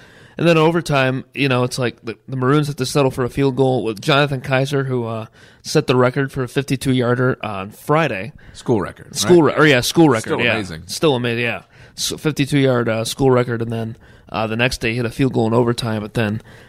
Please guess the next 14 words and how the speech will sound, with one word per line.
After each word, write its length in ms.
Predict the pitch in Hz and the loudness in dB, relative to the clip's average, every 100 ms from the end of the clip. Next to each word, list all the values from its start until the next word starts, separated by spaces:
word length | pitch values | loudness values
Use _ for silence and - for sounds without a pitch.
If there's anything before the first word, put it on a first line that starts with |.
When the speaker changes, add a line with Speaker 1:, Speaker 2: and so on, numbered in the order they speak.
| - - | -20 -6
Speaker 1:
uh, 340 | 104 95 87 - | -4 -4 -6 -6
Ethan 240 | - 127 113 | -4 -2 -2
Ho 120 | 113 | -4
Tailing 300 | 110 110 98 | -4 -4 -4
was 100 | 95 - | -4 -4
just 180 | 104 | -4
too 140 | - 107 | -2 0
good 340 | 104 101 87 - | 2 2 0 -4
for, 200 | - 107 | -2 0
uh, 180 | 104 110 - | 0 -2 -4
for 80 | 120 | -2
Zeeland 320 | 123 101 98 | 2 2 2
East. 240 | 98 - | 2 0
So 420 | - - - 87 | -4 -4 -2 -4